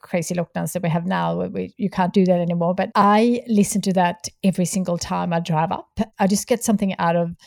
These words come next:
this. You know, I often, I mean, your book I read so many times. I don't do that with every book that I read, but if I find something that's really good, that you change and you evolve and you might take some actions and then you go to the next level. And that book is just so powerful.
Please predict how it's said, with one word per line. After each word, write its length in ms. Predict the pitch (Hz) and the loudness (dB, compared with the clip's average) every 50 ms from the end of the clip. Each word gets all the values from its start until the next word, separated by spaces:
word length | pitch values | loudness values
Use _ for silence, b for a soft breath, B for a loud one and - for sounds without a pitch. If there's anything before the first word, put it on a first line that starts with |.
| B B B B B B - | B B B B B B -4
this. 240 | 196 - - - - - | -2 -2 -2 -4 -6 -6
You 140 | - 294 214 | -2 0 2
know, 140 | 196 180 180 | 4 6 6
I 200 | 190 190 208 233 | 8 10 10 8
often, 240 | 226 - 214 202 | 8 6 4 0
I 80 | - - | 2 2
mean, 240 | 202 202 196 190 190 | 2 4 4 4 4
your 160 | 196 190 185 | 4 2 2
book 200 | 175 190 175 - - | 0 -2 -6 -4 -4
I 40 | 180 | -4
read 200 | 180 170 170 - | -4 -4 -4 -4
so 260 | - - - 202 180 | -6 -6 -4 -4 -4
many 220 | 175 175 175 175 | -4 -6 -6 -8
times. 580 | 185 - 190 185 170 165 165 180 170 - - - 202 - _ _ | -6 -6 -6 -4 -4 -4 -6 -6 -6 -8 -10 -12 -12 -14 _ _
I 220 | - 190 175 175 180 | -6 -2 0 2 4
don't 180 | 202 208 202 | 4 4 4
do 140 | - 190 180 | 2 0 0
that 140 | 180 180 175 | 0 -2 -2
with 160 | 180 180 - | -2 -4 -4
every 180 | 226 214 185 196 | -4 -2 -2 -2
book 200 | 170 - 170 - - | -2 -4 -8 -10 -8
that 100 | 208 185 | -6 -4
I 100 | 185 175 | -4 -2
read, 220 | 175 175 175 175 | -2 -2 -4 -2
but 160 | 180 196 196 | -2 -4 -4
if 140 | 208 196 - | -4 -4 -6
I 60 | 226 | -6
find 260 | 226 - 277 285 277 - | -4 -4 -4 -4 -4 0
something 280 | 269 226 202 202 180 | 0 0 0 0 -2
that's 200 | 175 170 - - | -4 -4 -8 -12
really 380 | 175 170 170 180 180 180 190 175 | -10 -8 -6 -4 -4 -4 -4 -2
good, 240 | - 185 208 233 226 | -2 0 0 0 0
that 260 | 220 196 202 202 170 | -2 -4 -4 -2 -4
you 80 | 190 | -4
change 560 | 185 - - - 269 254 240 233 233 233 226 214 | -2 -2 -2 0 2 4 4 4 4 2 2 0
and 140 | 202 196 | 0 -2
you 120 | 190 185 180 | -2 -2 -4
evolve 540 | 180 175 202 196 196 196 196 196 190 185 190 | -2 0 2 2 4 4 2 2 0 -2 -4
and 180 | 185 175 175 | -4 -4 -4
you 280 | 175 175 180 180 185 - _ - | -6 -6 -6 -6 -8 -10 _ -10
might 320 | 185 185 180 185 - - | -6 -6 -6 -6 -8 -8
take 160 | - 196 185 | -8 -10 -8
some 160 | - - 180 180 | -8 -8 -6 -6
actions 480 | 220 240 - - - 226 214 214 202 | -6 -6 -6 -4 -2 -2 0 0 -2
and 140 | 202 190 190 | -2 -2 -2
then 100 | 196 190 | -4 -4
you 280 | 185 180 180 180 180 - _ _ | -4 -4 -6 -6 -8 -10 _ _
go 160 | - 202 185 | 0 0 0
to 120 | 185 - 185 | 0 -2 -6
the 60 | 180 | -4
next 300 | 196 196 196 - - - | -4 -4 -4 -4 -4 -4
level. 300 | 196 185 180 185 185 180 - | -4 -2 0 -2 -2 -2 -2
And 160 | 196 180 180 | -4 -2 -2
that 160 | 175 - - | -2 -2 -4
book 220 | - 190 - - | -8 -12 -10 -10
is 160 | 170 156 - - | -12 -10 -10 -10
just 400 | 170 - - - - - - - | -10 -12 -12 -12 -14 -14 -12 -8
so 280 | - - 190 - - | -8 -6 -6 -6 -8
powerful. 640 | - - - - - 165 156 - - - 214 202 | -8 -10 -10 -10 -10 -10 -12 -14 -14 -14 -14 -16